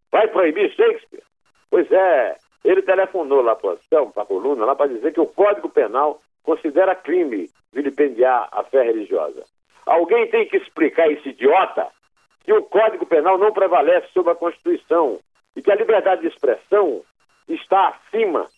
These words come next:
de tudo. Ele tá fazendo o jogo sujo da bancada evangélica e vem com o Código Penal na mão. Vai te catar, cara!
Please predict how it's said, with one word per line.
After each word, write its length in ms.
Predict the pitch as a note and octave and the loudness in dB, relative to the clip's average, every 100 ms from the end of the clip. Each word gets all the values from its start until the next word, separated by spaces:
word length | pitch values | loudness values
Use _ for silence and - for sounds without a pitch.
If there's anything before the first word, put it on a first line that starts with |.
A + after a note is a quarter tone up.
| _ _ - | _ _ -2
de 120 | G4 | 0
tudo. 400 | F#4 G4 D#4+ - _ _ - | 4 2 2 -6 _ _ -2
Ele 140 | A3 | 0
tá 120 | G#3 | 0
fazendo 380 | G3 D#3+ E3 F3 | 0 0 0 0
o 20 | |
jogo 240 | C#3 F3+ C3+ - | 0 -2 -4 -4
sujo 380 | A3 G#3 A#2 G2 | 2 2 0 -4
da 120 | A2+ | -2
bancada 380 | A#2 G2 G2+ F#2+ | 0 -2 -2 -2
evangélica 480 | B2 C#3 F#3 F#3 A3 | 0 2 2 0 -2
e 40 | |
vem 140 | F#3+ B3 | -2 2
com 120 | A3 | 0
o 60 | |
Código 300 | - G3+ D3+ | 2 0 0
Penal 320 | D3+ C3 B2+ A#2 | -2 -2 0 -4
na 100 | F2 | -6
mão. 240 | A#2 G2+ _ _ _ _ _ | -8 -8 _ _ _ _ _
Vai 140 | - C#4 | -2 0
te 100 | C4 | -2
catar, 480 | - - G#3+ B3 - | -6 -2 0 0 -2
cara! 220 | G2+ | -6